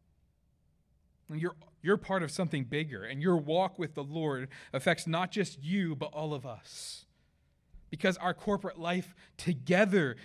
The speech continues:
is a testimony and a witness to what the gospel does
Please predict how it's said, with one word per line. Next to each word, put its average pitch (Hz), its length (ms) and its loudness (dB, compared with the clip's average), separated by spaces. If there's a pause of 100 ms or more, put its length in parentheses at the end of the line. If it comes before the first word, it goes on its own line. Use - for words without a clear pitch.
is 131 140 -6
a 147 60 -2
testimony 143 760 -2
and 135 100 -6
a 139 80 -2
witness 135 460 -8
to 143 100 -8
what 139 120 -8
the 131 60 -12
gospel 143 540 -8
does 143 580 -10